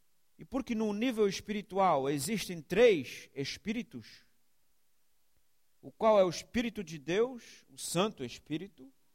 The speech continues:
segundo primeira Coríntios dois, dez a dezesseis. Existe o espírito carnal,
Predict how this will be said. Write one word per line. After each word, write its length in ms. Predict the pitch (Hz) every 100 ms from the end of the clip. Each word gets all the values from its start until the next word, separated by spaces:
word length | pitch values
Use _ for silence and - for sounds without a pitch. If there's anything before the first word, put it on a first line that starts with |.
| _ _ _ _
segundo 440 | - 143 165 175
primeira 360 | 139 147 170 170
Coríntios 440 | 160 160 151 131
dois, 460 | 117 143 143 104 113 _ _ -
dez 560 | 143 131 87 - - _ _ _ _ _ _ -
a 120 | 123
dezesseis. 560 | 123 117 - 127 143 - _ _ _ _ _ _
Existe 380 | 147 165 220 196
o 20 |
espírito 440 | 190 - 247 262 220
carnal, 760 | - 170 160 190 233 139 101